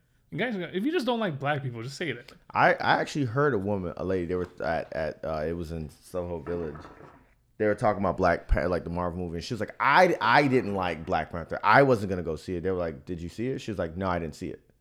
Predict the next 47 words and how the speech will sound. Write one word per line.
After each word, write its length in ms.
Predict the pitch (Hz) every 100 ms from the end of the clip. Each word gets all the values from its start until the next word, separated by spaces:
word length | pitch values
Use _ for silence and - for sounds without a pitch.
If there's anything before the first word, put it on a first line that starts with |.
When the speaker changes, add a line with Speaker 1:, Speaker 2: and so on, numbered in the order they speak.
| _ _
Speaker 1:
I 80 | -
think 140 | 359 359
I 40 |
was 160 | 220 143
there 160 | 190
with 200 | 175 285
you. 240 | 143 113 110 _ _ _ _ _ _ _ _ _ -
Because 180 | - 220
I 40 |
remember 260 | 226 226 202
saying, 320 | - 220 208 - 320
someone 480 | 196 220 214 196 165
said 180 | - 196
the 60 |
same 300 | 175 214 196
shit. 280 | 165 247 202
When, 140 | 147 165 156
I 120 | 165
can't 180 | - 185
remember 120 | 165
if 140 | 160
I 40 | 135
was 100 | 127
with 160 | 196
you 100 | 147
or 40 | 120
not, 260 | 120 113
but 100 | 117
someone 440 | - 190 175 151 143
was 120 | 139
around 360 | 123 151 170
me 180 | 143 131
who 80 | 127
Speaker 2:
Yeah, 80 | 104
Speaker 1:
said 140 | 104
the 40 | 104
Speaker 2:
yeah. 40 |
Speaker 1:
same 160 | 101 147
shit. 400 | - 233 131 - -
Speaker 2:
And 160 | 110
she 120 | 151
was 100 | 156
just 180 | 156 147
like, 380 | 139 139 139 -
she 100 | 151
was 140 | 156
like, 180 | 143 123